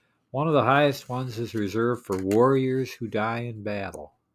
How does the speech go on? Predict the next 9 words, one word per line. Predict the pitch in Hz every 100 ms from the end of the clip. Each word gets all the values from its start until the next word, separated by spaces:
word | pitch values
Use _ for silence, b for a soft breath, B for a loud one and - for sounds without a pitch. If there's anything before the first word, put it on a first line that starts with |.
| _ _ _ _ _ _ _
and | 110 120 120 120 113 _ _
mothers | 104 107 113 120 117 - _ -
who |
die | 104 98 101
in | 104 95
childbirth. | - 95 85 - _ 95 _ _ _ _ _ _ _ _ _ _ _ _ _
You, | 101 120 170 185 - _ _ _ _ _
young | - 113 123
ladies, | 123 90 76 87 107